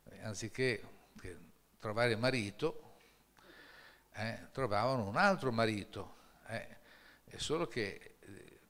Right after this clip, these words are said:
per tenere lontane dalle, dalle tentaz-, per tenerle e tenersi loro stesse lontano dalle tentazioni, dice, "Tu vet,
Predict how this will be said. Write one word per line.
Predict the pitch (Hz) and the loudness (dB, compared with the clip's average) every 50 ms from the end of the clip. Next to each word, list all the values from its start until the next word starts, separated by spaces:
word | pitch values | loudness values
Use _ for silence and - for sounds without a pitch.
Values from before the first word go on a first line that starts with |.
| _ - | _ -10
per | - 123 117 117 113 107 - | -6 -4 -4 -4 -4 -6 -4
tenere | - 127 131 156 160 143 | -2 -2 0 2 2 2
lontane | 123 120 113 104 - 131 127 120 | 2 2 0 2 2 2 4 4
dalle, | 117 104 107 104 - - 117 107 | 2 0 0 -2 -4 -6 -6 -2
dalle | 101 117 110 101 | 0 0 0 2
tentaz-, | - 127 120 113 - 120 107 - - - | 2 2 0 2 0 -2 -2 -4 -6 -6
per | - 127 117 98 | -4 -4 -2 4
tenerle | - 143 165 190 180 160 143 127 131 135 156 151 135 - | 4 4 4 6 4 4 2 2 4 4 6 6 6 4
e | - 131 | 0 -4
tenersi | - - 127 135 143 135 117 104 95 - - 143 107 82 - - | 0 0 2 2 4 2 4 6 6 6 6 4 0 -4 -6 -8
loro | 113 120 120 123 117 107 | -4 -2 -2 -2 -2 -4
stesse | - 156 135 - - 101 | -4 -4 -2 -2 -4 -4
lontano | 107 113 110 101 - 180 151 120 | -6 -6 -6 -2 0 2 2 2
dalle | 104 107 104 104 | 2 0 -2 -2
tentazioni, | - 139 143 - - 170 151 156 139 113 | 0 0 0 0 -2 -2 -2 -2 -4 -4
dice, | 98 113 | -4 -4
"Tu | 127 160 151 | -4 -4 -4
vet, | 123 110 107 92 92 95 - - | -2 -2 -2 -2 -2 -6 -8 -14